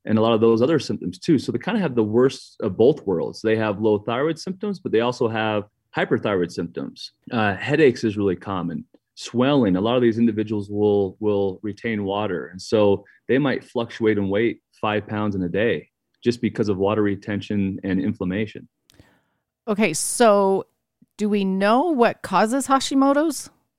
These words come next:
Speaker 1: You know, that's a really good question. And, and that's something, because of my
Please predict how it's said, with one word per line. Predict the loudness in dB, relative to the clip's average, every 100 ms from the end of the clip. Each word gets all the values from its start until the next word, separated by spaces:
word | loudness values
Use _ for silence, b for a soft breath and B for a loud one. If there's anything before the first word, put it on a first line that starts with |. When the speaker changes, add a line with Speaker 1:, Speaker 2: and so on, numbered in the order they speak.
| _
Speaker 1:
You | 2 4
know, | 4
that's | 2 2 0
a |
really | 2 2
good | 2 -2
question. | 0 0 -2 -6 -8
And, | -6 0
and | 4
that's | 4 2
something, | 0 2 2
because | 0 -4 -4 0
of | 0 0 -4
my | -6 -4 -2 -2 -2